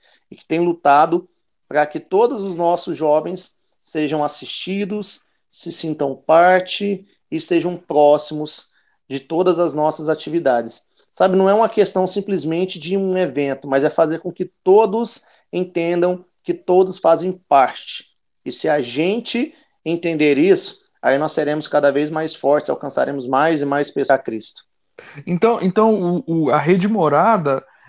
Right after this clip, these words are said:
Speaker 2: ela é um, um,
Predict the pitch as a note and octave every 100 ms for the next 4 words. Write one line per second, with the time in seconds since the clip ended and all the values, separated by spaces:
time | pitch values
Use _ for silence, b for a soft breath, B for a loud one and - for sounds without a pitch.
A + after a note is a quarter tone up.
0 | b - D3 E3 F3 F#3+ D3+ D3 D#3 F#3
1 | A3+ - _ _ - E3 F#3 F#3+ G3 G#3
2 | G#3 G#3 G3+ - E3 F3 F3